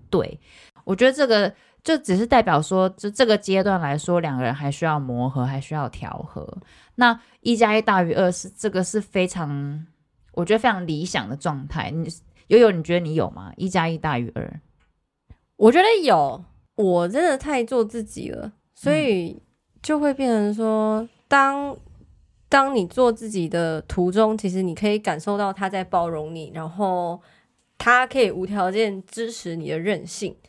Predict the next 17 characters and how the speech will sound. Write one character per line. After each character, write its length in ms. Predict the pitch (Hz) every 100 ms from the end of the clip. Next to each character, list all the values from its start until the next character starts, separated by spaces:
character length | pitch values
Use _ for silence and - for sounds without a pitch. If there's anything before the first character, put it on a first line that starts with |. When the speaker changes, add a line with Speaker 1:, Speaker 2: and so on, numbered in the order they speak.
| _ _ -
Speaker 2:
那 160 | 220 196 165 151
其 120 | 214
实 120 | 220
我 120 | 208
觉 120 | 165 165
得 160 | 165 160 _ _ _ _ -
对 120 | 262
我 100 | 190
而 80 | 156
言 200 | 165 160
就 140 | 170
是 180 | 185 190
一 100 | 160
个 580 | 151 - - - 71 - - _ _
幸 360 | - - 240 160
运， 140 | -
Speaker 1:
嗯。 60 | 165